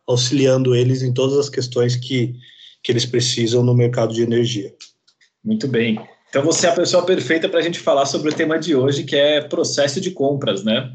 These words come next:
Speaker 2: Conta pra gente, já vou começar com a pergunta de ouro. Qual que é o melhor momento pra contratar energia?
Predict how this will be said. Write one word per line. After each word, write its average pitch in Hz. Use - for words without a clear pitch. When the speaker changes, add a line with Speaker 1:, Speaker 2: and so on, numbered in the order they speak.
Speaker 2:
Conta 214
pra 190
gente, 151
já 139
vou 143
começar 180
com -
a 185
pergunta 170
de 185
ouro. 113
Qual 208
que 240
é -
o 220
melhor 185
momento 135
pra -
contratar 160
energia? 127